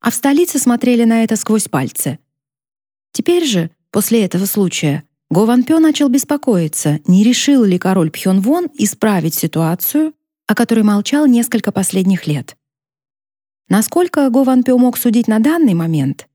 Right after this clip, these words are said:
король не собирался предпринимать решительных шагов. Хитрый Гачуга раскинул шпионские сети по всему дворцу и внедрил доверенных лиц не только в ближайшее окружение Пхенвона, но и в женскую половину дворца.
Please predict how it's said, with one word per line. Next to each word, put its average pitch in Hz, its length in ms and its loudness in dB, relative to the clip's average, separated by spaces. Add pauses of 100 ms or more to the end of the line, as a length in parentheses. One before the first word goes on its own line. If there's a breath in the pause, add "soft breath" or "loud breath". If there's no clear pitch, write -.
(220)
король 254 300 4
не 277 80 4
собирался 233 500 0
предпринимать 156 560 0
решительных 151 500 -2
шагов. 160 520 -4 (760)
Хитрый 339 360 0
Гачуга 269 440 0
раскинул 285 480 0
шпионские 240 540 0
сети 277 320 0
по 226 140 0
всему 233 280 2
дворцу 233 600 0
и 156 100 2
внедрил 170 420 2
доверенных 233 520 2
лиц 233 220 0
не 190 100 4
только 277 280 0
в 269 60 0
ближайшее 226 540 0
окружение 185 480 0
Пхенвона, 175 680 0 (260)
но 269 80 4
и 302 80 4
в 285 40 0
женскую 175 440 -2
половину 151 400 0
дворца. 151 480 -6